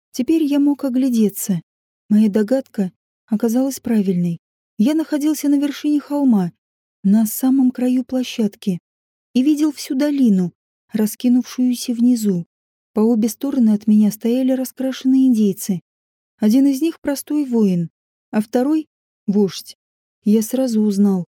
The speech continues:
длинную, тощую фигуру и волчье лицо кровавой руки, свирепого вождя Арапаха.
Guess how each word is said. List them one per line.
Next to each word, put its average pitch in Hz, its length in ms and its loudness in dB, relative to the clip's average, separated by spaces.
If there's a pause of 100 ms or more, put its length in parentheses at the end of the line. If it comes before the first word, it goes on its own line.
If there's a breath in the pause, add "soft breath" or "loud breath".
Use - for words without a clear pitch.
(100)
длинную, 214 720 4
тощую 240 440 -4
фигуру 277 500 -2
и 277 80 0
волчье 277 480 -4
лицо 269 380 -2
кровавой 220 500 0
руки, 220 480 -2 (340)
свирепого 254 720 -2
вождя 262 520 -2
Арапаха. 240 720 -4